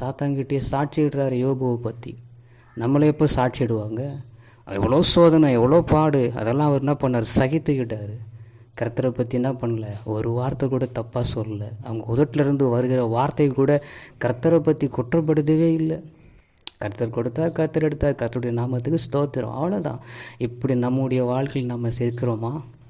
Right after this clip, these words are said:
நமக்கு ஒரு தண்டனை வந்த உடனே, "கர்த்தர் எனக்கு இப்படி கொடுத்துட்டாரு, இப்படி பண்ணிட்டாரு," நம்பி போனேன், வேதத்தை வாசிச்சேன், ஜெபம் பண்ண, ஆலயத்துக்கு போனேன், எல்லாம் பண்ணியும் என்னை அவர் தண்டிக்கிறாரு.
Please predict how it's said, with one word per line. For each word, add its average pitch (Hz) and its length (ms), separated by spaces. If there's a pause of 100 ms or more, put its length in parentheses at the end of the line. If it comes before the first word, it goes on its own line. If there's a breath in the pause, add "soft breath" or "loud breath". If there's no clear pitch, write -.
(720 soft breath)
நமக்கு 110 240
ஒரு 110 140
தண்டனை 135 380
வந்த 147 260
உடனே, 143 280
"கர்த்தர் 127 360
எனக்கு 123 200
இப்படி 120 160
கொடுத்துட்டாரு, 120 380
இப்படி 123 500
பண்ணிட்டாரு," 120 280
நம்பி 117 380
போனேன், 123 420 (520 loud breath)
வேதத்தை 131 400
வாசிச்சேன், 135 420
ஜெபம் 147 300
பண்ண, 151 220
ஆலயத்துக்கு 147 640
போனேன், 135 180
எல்லாம் 117 600
பண்ணியும் 165 420 (360 loud breath)
என்னை 107 180
அவர் 104 200
தண்டிக்கிறாரு. 113 640